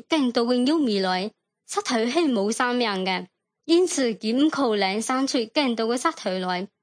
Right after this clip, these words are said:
这是事实，即使系小孩子也记得。但有啲事情好多人都唔记得嘅，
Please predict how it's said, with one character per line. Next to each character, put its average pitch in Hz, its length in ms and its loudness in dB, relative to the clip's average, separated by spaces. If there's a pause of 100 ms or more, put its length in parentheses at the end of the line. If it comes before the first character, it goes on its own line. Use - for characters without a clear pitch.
(380)
这 311 120 2 (140)
是 - 20 0
事 220 220 -4
实， 269 320 -2 (320)
即 294 160 0
使 247 220 0
系 294 160 2
小 214 260 0
孩 196 220 -2
子 208 260 -4
也 185 240 -4
记 220 160 -4
得。 196 240 -2 (340)
但 269 220 2
有 302 160 4
啲 381 160 4
事 254 220 -4
情 220 280 0
好 240 220 0
多 277 220 2
人 214 240 0
都 247 100 -2
唔 254 240 2
记 240 140 -2
得 233 140 0
嘅， 190 260 -2